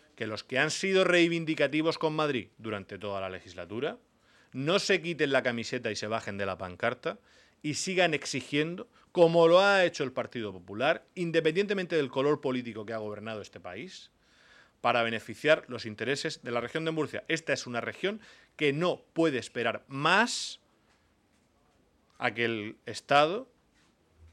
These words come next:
le devuelva lo que le ha estado negando durante muchísimos años. Vamos a seguir siendo reivindicativos,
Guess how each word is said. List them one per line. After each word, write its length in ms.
le 180
devuelva 600
lo 200
que 100
le 140
ha 120
estado 380
negando 540
durante 480
muchísimos 880
años. 600
Vamos 320
a 60
seguir 260
siendo 400
reivindicativos, 920